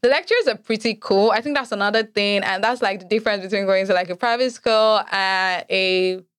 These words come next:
federal or state school here in Lagos, Nigeria. It's like the private school is a lot more,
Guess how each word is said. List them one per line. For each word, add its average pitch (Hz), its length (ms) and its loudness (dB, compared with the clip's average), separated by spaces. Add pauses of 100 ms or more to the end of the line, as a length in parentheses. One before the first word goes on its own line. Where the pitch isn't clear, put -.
federal 214 420 0
or 196 120 0
state 202 240 -2
school 196 220 0
here 190 200 2
in 185 100 -2
Lagos, 196 300 0
Nigeria. 185 680 0 (540)
It's 214 100 2
like 254 420 0
the 214 100 0
private 262 400 -2
school 233 800 0
is 202 340 2
a 202 140 2
lot 220 300 2
more, 196 500 4